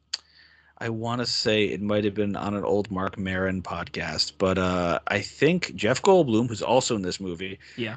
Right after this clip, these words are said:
Speaker 1: and maybe, maybe one of my, it, actually, definitely one of my favorite performances by Jeff Goldblum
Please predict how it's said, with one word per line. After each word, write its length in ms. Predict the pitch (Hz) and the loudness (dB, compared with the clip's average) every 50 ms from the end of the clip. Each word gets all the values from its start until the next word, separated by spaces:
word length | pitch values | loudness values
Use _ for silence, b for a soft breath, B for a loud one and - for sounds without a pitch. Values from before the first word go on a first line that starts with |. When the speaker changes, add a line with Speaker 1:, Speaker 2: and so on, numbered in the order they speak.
| - - | -6 -2
Speaker 1:
and 280 | 113 117 117 110 107 - _ _ _ _ _ _ - - - | 0 0 0 0 -2 -4 _ _ _ _ _ _ -20 -10 -4
maybe, 460 | 123 135 175 233 240 190 135 110 - _ _ _ - | 0 0 2 2 2 0 -2 -2 -4 _ _ _ -16
maybe 380 | - 117 143 156 247 233 190 | -12 -8 -6 -4 -2 -2 0
one 160 | 117 107 110 | 0 0 -2
of 60 | 110 101 | -2 -2
my, 140 | 98 95 | -2 -2
it, 240 | - - - 117 - - | -4 -4 -6 -6 -2 0
actually, 360 | - 139 156 - - 104 - - - | 2 2 2 0 -2 -6 -6 -4 0
definitely 380 | - 135 143 - - 127 117 101 | 0 2 2 0 -2 -6 -6 -4
one 120 | 98 104 | -4 -6
of 60 | 98 | -8
my 160 | 92 92 95 92 | -8 -8 -10 -8
favorite 300 | - - 101 95 95 90 | -6 -6 -6 -6 -8 -10
performances 580 | - 101 - - 95 95 101 90 - 92 85 | -12 -12 -10 -8 -8 -8 -6 -8 -8 -10 -10
by 100 | - 90 | -12 -12
Jeff 240 | 90 95 92 90 - | -10 -10 -10 -10 -8
Goldblum 400 | - 95 98 87 82 92 90 85 | -6 -6 -4 -4 -6 -6 -8 -6